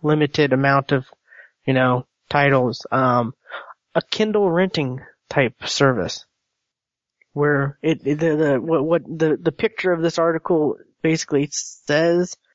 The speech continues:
um, is it shows that, you know, you could rent it for, um, like, five bucks, five fifty versus buying it for ten bucks, and I guess you get, like, a month to read it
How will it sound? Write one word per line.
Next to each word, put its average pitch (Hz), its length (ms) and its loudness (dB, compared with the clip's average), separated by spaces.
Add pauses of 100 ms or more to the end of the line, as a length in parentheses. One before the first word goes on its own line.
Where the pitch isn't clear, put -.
(160)
um, 127 560 0 (360)
is 139 340 0 (220)
it 156 160 2
shows 147 460 0
that, 131 220 0
you 143 140 0
know, 139 120 4
you 135 140 -2
could 139 180 -4
rent 147 260 0
it 143 160 0
for, 131 300 0 (600)
um, 123 440 2
like, 120 200 0 (480)
five 131 320 2
bucks, - 680 -2
five 139 280 2
fifty 139 580 0 (120)
versus 131 420 -2
buying 131 420 2
it 131 180 -4
for 127 320 0
ten 127 260 0
bucks, 123 520 0
and 120 380 -4
I 120 80 -4
guess 123 320 -2
you 127 80 0
get, 123 180 2
like, 123 200 0
a 127 60 -2
month 127 280 0 (240)
to 135 100 0
read 123 240 0
it 127 200 0